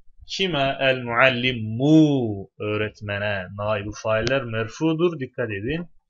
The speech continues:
Muallime değil, muallimu yapacaksın. Öğretmene saygı gösterildi. Kim tarafından? Belli değil. Neşra neşretti, yaydı el evladı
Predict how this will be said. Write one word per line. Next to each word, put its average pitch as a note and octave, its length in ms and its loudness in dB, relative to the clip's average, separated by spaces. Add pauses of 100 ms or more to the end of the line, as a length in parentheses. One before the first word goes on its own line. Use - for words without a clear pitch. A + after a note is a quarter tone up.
(360)
Muallime A#2 800 0
değil, D3+ 240 -2
muallimu A#2 680 -2
yapacaksın. G#2+ 800 -8 (420)
Öğretmene C#3 960 0
saygı A#2+ 440 -2
gösterildi. B2 920 -2
Kim D3+ 180 -10
tarafından? C3 760 -4 (340)
Belli G#2+ 440 -12
değil. F#2 200 -12 (1120)
Neşra D#3+ 460 2
neşretti, C#3+ 640 -4
yaydı A#2+ 520 0
el B2 100 2
evladı A2+ 480 2